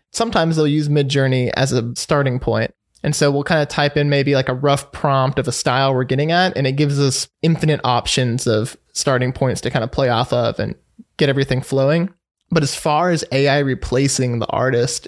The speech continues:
in the industry, I think that's gonna be a while, because it's very hard right now anyways to nitpick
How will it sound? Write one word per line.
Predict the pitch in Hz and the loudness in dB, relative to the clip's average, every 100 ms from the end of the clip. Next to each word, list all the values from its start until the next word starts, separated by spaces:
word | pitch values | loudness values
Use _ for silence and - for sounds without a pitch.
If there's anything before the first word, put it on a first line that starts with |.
| - | -6
in | |
the | - 135 | -4 -2
industry, | 131 113 - 117 123 - _ _ - | -2 -2 -2 -2 -2 -4 _ _ -4
I | |
think | 156 151 | -2 0
that's | 131 127 - | 0 0 0
gonna | 143 | -2
be | 120 | 0
a | - | 0
while, | - 95 - - - _ _ | -2 -2 -2 -6 -8 _ _
because | 139 151 | -2 0
it's | 131 | 0
very | 139 135 151 170 165 | -2 0 2 2 0
hard | 156 139 139 135 127 - - _ | 0 0 2 2 0 -6 -20 _
right | 131 113 | 0 0
now | 139 143 | 2 2
anyways | 131 127 117 123 - | 2 2 2 0 -2
to | - | -2
nitpick | 120 131 147 - 190 196 - | 0 2 0 2 0 0 -4